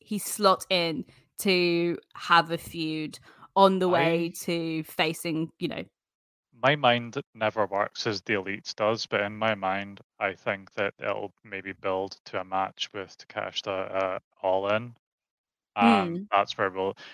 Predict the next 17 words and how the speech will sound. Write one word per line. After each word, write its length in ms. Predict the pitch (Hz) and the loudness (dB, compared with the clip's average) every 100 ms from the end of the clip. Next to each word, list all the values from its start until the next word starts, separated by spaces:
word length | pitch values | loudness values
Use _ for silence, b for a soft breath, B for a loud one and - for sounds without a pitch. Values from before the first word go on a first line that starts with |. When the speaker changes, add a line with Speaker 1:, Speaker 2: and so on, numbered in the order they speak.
| B | B
Speaker 2:
and 160 | 113 104 | -4 2
something 340 | 123 107 123 | 2 4 2
will 140 | 107 95 | 2 2
happen 320 | 101 - 101 | 2 2 0
after 260 | 95 - | 0 -2
the 80 | 98 | -12
match, 320 | 90 90 90 | -6 -6 -6
he's 100 | - | -10
gonna 220 | 90 90 90 | -8 -6 -6
beat 160 | - 92 | -10 -12
down, 240 | - 90 | -8 -8
and 100 | 87 | -8
that's 220 | 90 90 - | -8 -8 -10
when 140 | 92 | -12
we'll 100 | 87 | -12
see 160 | - | -12
it. 100 | 98 | -12